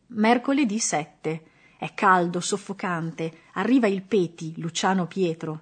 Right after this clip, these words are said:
da qui. È scappato, passando per doppio cordone di austriaci e italiani. In canale s'è fatto fare dal regio commissario un lasciapassare per venir fin qui,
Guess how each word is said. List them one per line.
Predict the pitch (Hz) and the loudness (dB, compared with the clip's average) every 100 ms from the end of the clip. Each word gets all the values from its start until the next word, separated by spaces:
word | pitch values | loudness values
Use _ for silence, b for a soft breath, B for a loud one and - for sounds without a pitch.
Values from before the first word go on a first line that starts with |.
| _ | _
da | 165 170 | -10 -6
qui. | 175 170 160 _ b b b b | -4 -4 -6 _ b b b b
È | - 277 | -2 -2
scappato, | - 226 - 151 151 - | 2 0 2 -2 -2 -6
passando | 165 247 - 190 180 175 | -4 -4 0 0 2 -2
per | 196 196 | -2 -2
doppio | 262 311 277 | -2 0 0
cordone | 214 202 247 226 | 0 0 2 2
di | 180 | 0
austriaci | 165 - 226 277 277 233 | -4 -2 0 0 0 0
e | 202 | 0
italiani. | 202 185 175 156 160 160 165 b b b b | 0 -4 -2 -2 -4 -8 -10 b b b b
In | 254 285 | 4 6
canale | 349 254 156 151 175 | 8 6 4 -2 -4
s'è | - 247 | -2 -2
fatto | 247 339 226 | 2 0 0
fare | - 143 147 | -4 -4 -4
dal | 165 175 | -6 0
regio | 220 214 190 | 0 2 0
commissario | 185 190 208 - 170 156 165 175 | 0 0 0 -2 -4 -2 -2 0
un | 208 220 | 2 2
lasciapassare | 277 - 220 208 - 175 165 170 | 2 0 -2 -2 -4 -4 -4 -2
per | 208 254 | -2 2
venir | 240 233 254 | 4 4 2
fin | 240 240 | 2 0
qui, | 226 175 | 2 -2